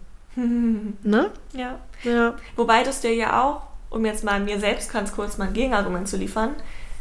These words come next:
Speaker 1: eigentlich suchen sich's ja auch wir alle aus, dass wir dann Personen
Speaker 2: Mhm.
Speaker 1: der Öffentlichkeit werden, sobald wir
Speaker 2: Na
Speaker 1: uns so einen
Speaker 2: klar.
Speaker 1: Account machen.
Speaker 2: Ja.
Speaker 1: Insofern ist es im
Speaker 2: Mhm.
Speaker 1: Endeffekt, ähm,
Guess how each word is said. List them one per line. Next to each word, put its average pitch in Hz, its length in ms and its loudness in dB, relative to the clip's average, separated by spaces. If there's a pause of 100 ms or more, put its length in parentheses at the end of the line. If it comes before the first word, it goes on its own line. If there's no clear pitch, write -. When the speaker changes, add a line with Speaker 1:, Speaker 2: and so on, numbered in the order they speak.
(580)
Speaker 1:
eigentlich 196 340 6
suchen 226 200 4
sich's 214 200 2
ja 226 200 6
auch 233 200 0
wir 226 160 2
alle 220 280 4
aus, 175 440 -6
dass 196 220 0
wir 214 60 0
dann 196 200 0
Personen 269 320 6
Speaker 2:
Mhm. 247 40 6
Speaker 1:
der 165 100 4
Öffentlichkeit 196 520 -6
werden, 185 220 -2
sobald 185 320 -2
wir 240 40 2
Speaker 2:
Na 233 40 4
Speaker 1:
uns 226 80 2
so 190 80 -4
einen 202 80 2
Speaker 2:
klar. 240 140 6
Speaker 1:
Account 196 280 -2
machen. - 380 -8 (260)
Speaker 2:
Ja. 240 280 6 (440)
Speaker 1:
Insofern 208 540 0
ist - 180 -2
es 226 160 2
im 302 60 2
Speaker 2:
Mhm. 294 80 6
Speaker 1:
Endeffekt, 254 680 2
ähm, 208 460 -2